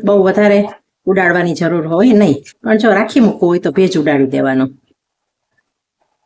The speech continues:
પાણીનો ભાગ આપણે બળવા દઈએ. સાત મિનિટ પછી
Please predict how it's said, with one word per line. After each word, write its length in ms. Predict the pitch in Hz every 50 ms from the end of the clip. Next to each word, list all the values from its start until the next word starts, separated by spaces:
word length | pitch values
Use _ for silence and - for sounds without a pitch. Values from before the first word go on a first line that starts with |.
| _ _ _ _ _ _ _ _ _ _ _ _ _ _ _ _ _ _ _ _ _ _ _ _ _ _ _ _ -
પાણીનો 360 | 208 202 220 233 240 233 214 -
ભાગ 180 | 196 175 170 170
આપણે 200 | 160 160 - - - _ - -
બળવા 260 | 170 165 160 147 131 120 123
દઈએ. 220 | 135 131 135 135 127 - _ _ _ _ _ _ _ _ _ _ _ _ _ _ _ _ _ _ _ _ _ _ _ _ _ _ _ _ _ _ _ _ _ _ _ _ _ _ _ _ _ _ _ _ _ _ _ _ _ _ _ _ _ _ _ _ _ _ _ _ _ _ _ _ _ _ _ _ _ _ -
સાત 420 | - - - 254 135 294 294 - 240 233
મિનિટ 300 | 220 202 180 135 - -
પછી 300 | 151 139 - - 147 139